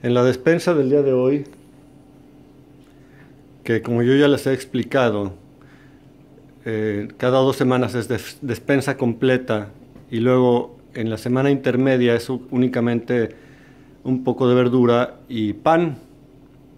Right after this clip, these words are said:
Y aquí tenemos lo que recibí yo hoy dentro de esa despensa, que es solamente eso.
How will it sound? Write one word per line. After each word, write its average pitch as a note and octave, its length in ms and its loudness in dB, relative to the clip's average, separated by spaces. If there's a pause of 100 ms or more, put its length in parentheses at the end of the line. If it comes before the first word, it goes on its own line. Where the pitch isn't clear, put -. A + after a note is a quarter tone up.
(1400)
Y B2+ 180 2
aquí A#2 200 0
tenemos C#3 480 4
lo A#2+ 140 0
que A#2+ 100 0
recibí A2+ 360 -2
yo A#2 180 4
hoy A#2+ 400 2
dentro G2+ 420 -4
de G#2 280 -2
esa G#2+ 540 -4 (1300)
despensa, B2+ 680 -4
que A2+ 160 0
es G2+ 80 -4
solamente G#2+ 640 -2
eso. - 220 -8